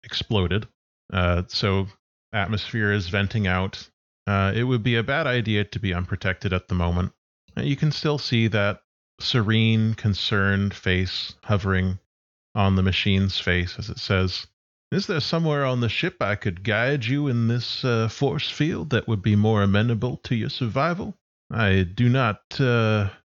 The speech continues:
have much in the way of systems that can be damaged by exposure to a vacuum, but I do seem to recall from my time in a human body that that is not true of organic forms.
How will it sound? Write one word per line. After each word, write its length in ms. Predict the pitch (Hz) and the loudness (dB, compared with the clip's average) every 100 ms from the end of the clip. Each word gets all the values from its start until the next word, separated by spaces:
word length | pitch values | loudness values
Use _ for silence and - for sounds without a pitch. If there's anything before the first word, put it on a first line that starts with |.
| _ - | _ -2
have 180 | 127 113 | 2 2
much 280 | 123 - | 2 2
in 120 | 120 107 | 4 4
the 100 | 107 | 4
way 280 | 117 127 104 | 4 2 0
of 140 | 92 | 0
systems 480 | - 113 - 117 95 | 0 0 0 0 0
that 140 | - | -2
can 140 | - 95 | 0 2
be 140 | 92 | 0
damaged 520 | 85 113 120 117 107 | 0 0 2 0 -2
by 140 | 110 104 | -2 -2
exposure 480 | - - 131 110 110 | -4 0 0 0 -2
to 220 | 120 101 | -2 0
a 40 | |
vacuum, 640 | 98 131 160 - 170 220 156 | 0 -2 -2 -4 -6 -4 -4
but 240 | 120 - - - _ - | -6 -8 -18 -20 _ -4
I 80 | 156 | 0
do 180 | 147 123 | 2 0
seem 280 | - 120 101 | 2 2 2
to 120 | 113 | 0
recall 400 | 101 - 107 135 | 0 0 0 0
from 240 | - 104 | -2 0
my 140 | 98 90 | 0 0
time 340 | - 104 95 | 0 0 2
in 80 | 92 | 0
a 60 | 92 | 0
human 340 | 117 101 92 | 0 2 2
body 320 | 107 107 165 | 2 0 -2
that 180 | 170 165 | -8 -4
that 180 | 147 117 | 0 0
is 120 | 101 | 2
not 260 | 104 82 - | 0 -2 -2
true 240 | 117 92 | 0 2
of 100 | 87 | 2
organic 480 | 87 87 95 92 - | 0 2 2 0 -2
forms. 640 | - 101 107 120 - | -2 0 0 -4 -10